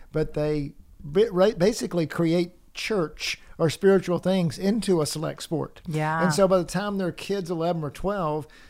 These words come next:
Speaker 1: they, the kid's going, "I, I'm kinda done with all this. I wanna go experience other things." Because maybe, and maybe those parents didn't let 'em play with certain kids, and they, a-, and that kid always felt like the God was a part of the rules.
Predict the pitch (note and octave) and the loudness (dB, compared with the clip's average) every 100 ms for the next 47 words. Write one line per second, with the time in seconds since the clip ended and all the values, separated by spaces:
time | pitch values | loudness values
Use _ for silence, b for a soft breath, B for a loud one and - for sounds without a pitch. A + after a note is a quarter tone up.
0 | B D#3 D3+ F3 E3 - F#3+ D#3+ E3 E3+ | B -2 -2 -4 -8 -2 -2 0 0 0
1 | D#3+ D3 - _ D3+ D3+ D3+ F#3+ G#3+ B3 | 0 -4 -10 _ -16 -12 -8 -8 -8 -4
2 | C4 G3 D3+ E3 E3+ E3+ D3+ D3+ D3 C#3+ | -2 -2 -2 0 0 -2 -2 -2 -2 -4
3 | C3+ D3+ E3 F#3 F3 D#3 E3 D3+ - D#3+ | -6 -4 -2 -2 -2 0 0 -2 -6 -4
4 | D#3+ D#3 D3 D#3 F3 - D3 C#3+ C#3+ - | -2 -4 -6 -6 -6 -6 -8 -6 -8 -10
5 | b b b F3 G#3+ G3+ G#3 B3 B3 G3+ | b b b -4 -2 -2 2 2 2 0
6 | G3 G3+ B3 A3 G3+ - F#3+ F#3+ - b | 4 4 2 0 -4 -4 -2 -2 -4 b
7 | b b D#3+ G3+ G#3+ G3 G3 G3 F#3 - | b b 2 4 4 2 2 2 0 2
8 | F#3+ G#3+ G3+ - F#3 F3+ D#3 - F#3 E3+ | 2 4 2 0 -4 -2 -4 -2 2 2
9 | D3+ C3+ C3+ D3+ E3 F3+ E3+ B B B | 0 -2 -2 0 2 2 0 B B B
10 | G#3 F#3+ F#3 F3+ F3+ F#3 - G3 D#3 F#3+ | -4 -2 0 0 0 -2 -4 -2 -2 -2
11 | B3 A3 G#3+ G3+ F3+ F3+ - E3+ D3 E3+ | -2 -2 -6 -4 -2 -2 -2 -6 -2 -2
12 | F#3+ G#3 F#3+ E3+ D#3 - F3+ F3 E3 D3 | -2 -2 -2 -2 -4 -2 0 0 0 -2
13 | D3+ E3 D3 C3 C#3 - | 0 0 -2 -4 -10 -12